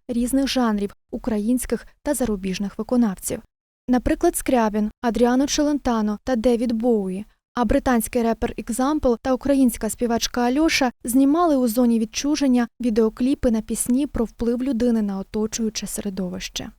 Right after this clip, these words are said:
Щодо літератури, тема чорнобильської трагедії знайшла місце у поетичних творах Ліни Костенко, Бориса Олійника, Миколи Сингаївського, Дмитра Павличка, Володимира Яворівського,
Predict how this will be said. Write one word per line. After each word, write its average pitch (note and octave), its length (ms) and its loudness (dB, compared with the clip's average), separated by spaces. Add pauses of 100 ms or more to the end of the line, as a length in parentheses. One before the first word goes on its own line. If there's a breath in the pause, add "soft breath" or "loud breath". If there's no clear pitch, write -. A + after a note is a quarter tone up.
(300)
Щодо C#4 320 0
літератури, C4 680 2 (380 soft breath)
тема B3 240 4
чорнобильської A#3 720 0
трагедії B3 600 0
знайшла A#3+ 400 0
місце C#4 400 2
у A#3+ 80 0
поетичних B3 680 -2
творах B3 420 0
Ліни A3+ 220 0
Костенко, A3+ 680 -2 (160)
Бориса A3+ 460 0
Олійника, A3 580 0 (120)
Миколи B3+ 360 0
Сингаївського, G#3+ 880 -2 (120)
Дмитра G#3+ 360 -2
Павличка, G#3+ 640 -4 (160)
Володимира G#3+ 540 2
Яворівського, G#3+ 840 -4